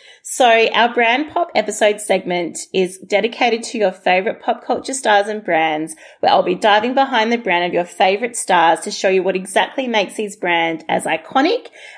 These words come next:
and influential as they are. And I'll be taking you along for the ride. I'll be asking you who you want to hear from next to make sure you're following Expertini to be part of it. And I think it's, I think it's gonna be really fun. It's gonna be, like,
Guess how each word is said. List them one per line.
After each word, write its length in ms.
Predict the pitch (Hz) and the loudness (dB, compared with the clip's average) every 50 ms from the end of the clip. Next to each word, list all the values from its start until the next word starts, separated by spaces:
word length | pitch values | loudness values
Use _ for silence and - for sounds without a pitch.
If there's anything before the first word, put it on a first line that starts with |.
| - - 226 | -8 -4 -2
and 180 | 247 240 240 | -2 0 0
influential 720 | 247 254 269 262 - 233 226 214 196 175 - - 220 196 - - | -2 -4 -4 -4 -4 -2 -2 0 -2 -2 -4 -4 -6 -4 -2 -2
as 180 | 165 175 190 | -4 -4 -2
they 180 | - 240 240 220 | -2 -2 0 0
are. 380 | 180 151 165 170 160 185 220 - _ _ _ - - _ - - - - | 0 0 2 0 0 -2 -4 -10 _ _ _ -20 -20 _ -20 -20 -4 0
And 100 | 190 208 | 2 4
I'll 60 | 208 202 | 4 4
be 120 | 202 226 | 2 -2
taking 440 | 226 - 269 226 - 330 311 269 277 | -2 0 2 2 2 2 2 2 2
you 140 | 269 277 - | 2 2 2
along 360 | 220 226 202 180 175 175 185 | 2 2 4 4 2 2 -2
for 120 | - - 233 | -4 -6 -6
the 100 | 262 254 | -4 -2
ride. 540 | 277 294 359 381 - - - - - - - _ | -2 -2 -2 -2 0 -2 -2 -4 -6 -10 -4 _
I'll 100 | - 240 | 0 2
be 120 | 233 262 - | 2 4 4
asking 500 | - 226 240 240 - - - 302 302 269 | 4 2 2 0 -4 -6 -6 -4 -4 -2
you 160 | 269 269 285 | -2 -2 -2
who 80 | 285 247 | -4 -4
you 160 | 233 226 220 | -4 -4 -4
want 220 | 196 208 220 214 | -2 -2 -4 -4
to 60 | - 220 | -8 -8
hear 180 | - 214 202 | -6 -4 -4
from 240 | 202 - 196 180 170 | -4 -4 -6 -6 -6
next 400 | 170 190 - - - - - - | -6 -8 -8 -8 -10 -14 -14 -12
to 80 | - 240 | -6 -2
make 200 | 233 214 214 - | -2 -2 -2 -4
sure 220 | - - 226 214 | -2 0 0 2
you're 300 | 208 202 196 190 196 190 - - - _ _ | 4 4 4 4 2 0 -4 -18 -20 _ _
following 480 | _ - 302 302 294 302 294 285 269 | _ 0 2 2 4 4 2 2 2
Expertini 680 | - 220 - - - 226 233 - 220 196 196 190 190 190 | 0 -2 -2 -4 -4 -4 -2 -2 -2 -2 0 -2 -4 -6
to 40 | - | -4
be 140 | 220 196 190 | -4 -4 -4
part 300 | - - 202 175 170 190 | -2 -2 -2 0 0 0
of 100 | - - | 0 0
it. 260 | 403 466 - - - - - - - - - - - - _ _ | -2 -2 -2 -6 -8 -12 -16 -18 -20 -20 -20 -20 -20 -20 _ _
And 680 | 220 220 214 208 208 202 202 202 202 202 202 202 202 - _ _ _ _ | 0 2 4 4 4 2 0 -2 -4 -4 -6 -6 -8 -12 _ _ _ _
I 60 | - | -20
think 220 | - - - 320 - | -14 -12 -10 -8 -8
it's, 160 | - - - | -10 -10 -12
I 60 | - - - _ _ | -14 -14 -16 _ _
think 160 | 302 320 311 | -6 -4 -4
it's 160 | 466 - - | -4 -4 -6
gonna 200 | - 427 440 - | -6 -6 -4 -2
be 400 | - 226 220 220 220 220 220 226 220 | 0 2 4 4 4 2 0 -2 -4
really 200 | 233 220 214 202 | -6 -6 -6 -8
fun. 380 | 196 - - 208 240 - - - | -8 -6 -6 -6 -6 -8 -10 -12
It's 140 | - - | -14 -12
gonna 180 | - 254 240 240 | -8 -8 -4 -2
be, 160 | 233 233 226 | 0 2 2
like, 220 | 226 226 208 - | 4 2 2 0